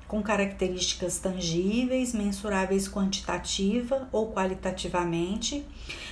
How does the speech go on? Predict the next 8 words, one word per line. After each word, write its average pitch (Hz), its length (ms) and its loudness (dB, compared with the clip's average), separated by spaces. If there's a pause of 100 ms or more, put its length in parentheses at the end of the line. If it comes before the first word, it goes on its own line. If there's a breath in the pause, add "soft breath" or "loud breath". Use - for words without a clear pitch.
(160 loud breath)
por 311 180 6
meio 240 240 8
de 240 120 0
processos 233 1000 0
e 269 120 0
seus 247 320 6
respectivos 233 720 0
resultados, 202 880 -4